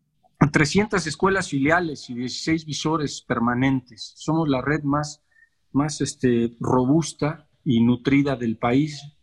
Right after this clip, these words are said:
lo que nos lleva a ver todo. Aparte, yo heredé una, una, una unidad de visoría bastante competente y competitiva, que, que,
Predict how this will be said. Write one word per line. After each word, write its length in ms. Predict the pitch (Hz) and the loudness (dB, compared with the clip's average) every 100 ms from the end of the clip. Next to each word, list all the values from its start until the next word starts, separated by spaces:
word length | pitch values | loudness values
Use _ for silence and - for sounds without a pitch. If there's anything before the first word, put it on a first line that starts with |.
| _ | _
lo 180 | - 120 | -2 0
que 100 | 113 | 2
nos 120 | 123 120 | 2 4
lleva 280 | 143 156 - | 2 0 -2
a 80 | |
ver 180 | 120 131 | 0 -2
todo. 380 | - 147 131 - _ - - - - | 0 -2 -2 -4 _ -20 -20 -20 -4
Aparte, 400 | 131 - 165 170 | -2 0 0 -2
yo 100 | 160 | -4
heredé 300 | 170 156 151 | -2 -2 0
una, 340 | 160 151 139 135 | -2 -2 -2 -2
una, 680 | 139 143 135 123 117 110 107 - _ _ _ _ _ _ _ _ _ _ _ _ _ | -2 -2 -2 -2 -2 -4 -6 -8 _ _ _ _ _ _ _ _ _ _ _ _ _
una 180 | 151 160 | 2 4
unidad 300 | 147 139 156 | 4 2 0
de 60 | |
visoría 400 | 139 - 127 147 | -2 -4 -2 -2
bastante 600 | 139 - - 143 160 147 | -2 -8 -4 0 0 -2
competente 640 | - 120 117 - 135 135 123 | -4 -2 -2 0 0 0 -2
y 40 | |
competitiva, 800 | 120 113 110 110 107 127 123 107 | -2 -2 -2 -4 0 2 2 0
que, 260 | 120 117 | -2 -4
que, 600 | - 120 117 113 113 110 | -2 -2 -2 0 -2 -4